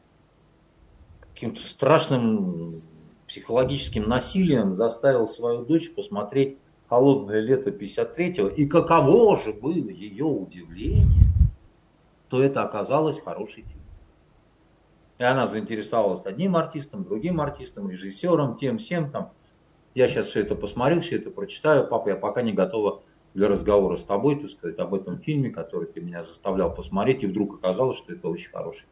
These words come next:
фильм. Нормальное кино. Сделано, снято, всё как бы, да, давайте, не, не будем. Вот. И, э,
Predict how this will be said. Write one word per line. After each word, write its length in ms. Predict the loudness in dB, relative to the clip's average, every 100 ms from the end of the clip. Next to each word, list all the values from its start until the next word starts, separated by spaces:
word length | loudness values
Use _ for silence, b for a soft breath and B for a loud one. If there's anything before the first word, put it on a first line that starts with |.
| -20
фильм. 120 | -20 _ -20 -20 -20 -20 -20 _ _ _ -10
Нормальное 440 | -4 2 2 2
кино. 300 | -2 -10 -16 -20 _ _ _ _ _ _ _ _ _ _ _ _ _ -20 -20 -18
Сделано, 560 | -14 0 6 6 4 -2
снято, 420 | -2 0 0 -4
всё 240 | -2 -2
как 240 | 0 -4 -6
бы, 60 |
да, 180 | -2 -2
давайте, 420 | 2 4 4 2 -4
не, 320 | -6 -6 -8 -18 -20 -20 -20 -20 -20 -20 _ _ _ _ -4
не 120 | -2
будем. 360 | 0 -2 -6 -14 _ _ _ _ _ _ _ _ _ _ -10
Вот. 600 | -4 -2 0 -2 -4 -12 -14
И, 460 | -6 -4 -2 -2
э, 100 | -2